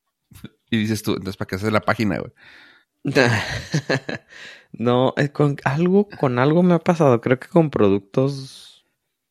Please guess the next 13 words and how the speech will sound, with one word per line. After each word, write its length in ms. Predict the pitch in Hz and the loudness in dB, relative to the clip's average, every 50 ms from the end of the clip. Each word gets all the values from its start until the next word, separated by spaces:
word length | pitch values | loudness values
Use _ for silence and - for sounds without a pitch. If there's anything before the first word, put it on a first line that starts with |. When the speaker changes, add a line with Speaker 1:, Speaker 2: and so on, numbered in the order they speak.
| _ _ _ _ _ _ _ _ _ _ _ _ _ _ _ _ _ _ _ _ _ _ - | _ _ _ _ _ _ _ _ _ _ _ _ _ _ _ _ _ _ _ _ _ _ -2
Speaker 2:
creo 200 | - 135 135 - | 0 0 0 2
que 120 | - 151 139 | 0 0 2
no, 240 | 135 127 123 123 | 2 0 0 0
más 180 | 120 120 120 117 | 2 2 2 2
bien 220 | 120 123 123 123 127 | 2 0 0 0 0
leí 500 | 135 135 131 117 117 123 117 87 - - - | 4 4 6 6 6 4 2 -2 -6 -10 -2
que, 400 | - 110 101 90 - - _ _ _ | 2 2 2 2 0 -4 _ _ _
eh, 500 | - 98 95 92 87 85 85 85 80 - | 0 0 2 0 0 -2 -2 -4 -4 -2
Amazon 460 | - 101 104 104 104 - - 107 98 | -2 -2 -2 -2 -6 -4 -4 -4 -4
hace 200 | 98 95 - - | -4 -4 -2 -4
algo 180 | 101 92 104 104 | -2 -2 -4 -4
similar, 480 | - - 98 92 90 85 90 92 95 - | -4 -4 -4 -4 -2 -2 -2 -2 -2 -4
que 260 | - 90 87 85 | -6 -6 -6 -6